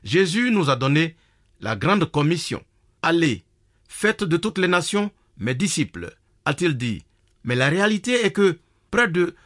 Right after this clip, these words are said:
cent cinquante mille personnes meurent chaque jour. Où vont-elles passer leur éternité ? Avec Jésus-Christ ou avec le diable ?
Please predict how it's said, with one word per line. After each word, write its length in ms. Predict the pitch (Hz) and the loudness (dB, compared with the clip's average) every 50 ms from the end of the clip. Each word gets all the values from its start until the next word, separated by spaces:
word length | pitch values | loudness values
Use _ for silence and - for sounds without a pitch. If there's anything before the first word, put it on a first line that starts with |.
| _ - | _ -14
cent 280 | - - - 262 262 | -8 -6 -2 -2 -2
cinquante 580 | 233 - - 202 185 - - 226 214 175 - - | -2 0 0 0 0 0 0 -2 -2 -2 -2 -2
mille 280 | 165 165 208 220 175 143 | -2 0 0 0 0 0
personnes 460 | 175 170 165 - - 190 190 170 156 | 0 -2 -2 0 0 0 2 2 2
meurent 300 | 143 151 165 170 160 - | 2 4 4 4 2 0
chaque 300 | - - - 165 135 135 | -2 -2 -2 -2 0 -2
jour. 540 | 127 139 143 131 117 107 92 78 60 50 - _ _ _ - | -2 -4 -2 -2 -4 -4 -6 -10 -12 -14 -18 _ _ _ 0
Où 120 | 190 202 | 2 4
vont-elles 440 | 175 165 175 165 160 170 156 151 139 | 4 4 4 4 4 4 2 2 2
passer 320 | - - 127 120 - 147 131 | 2 0 0 0 0 -2 0
leur 240 | 127 135 135 127 | 0 0 0 0
éternité ? 680 | 123 113 - 127 117 117 113 110 - - 110 101 - _ _ _ _ _ _ _ _ _ - | -2 -4 -4 -2 -2 -2 -2 -4 -6 -6 -8 -8 -8 _ _ _ _ _ _ _ _ _ -2
Avec 240 | 151 156 165 175 147 | 0 2 2 0 0
Jésus-Christ 720 | 135 170 180 160 190 180 185 214 233 226 - - - _ _ _ _ _ _ - | 2 0 0 0 0 -2 -2 -2 -2 -2 -4 -10 -18 _ _ _ _ _ _ -4
ou 140 | 185 175 | 0 0
avec 200 | 156 139 170 165 | 2 2 0 0
le 140 | 156 160 165 | 2 0 0
diable ? 460 | 147 151 180 165 135 95 95 - - | 2 0 0 0 -2 -4 -8 -14 -18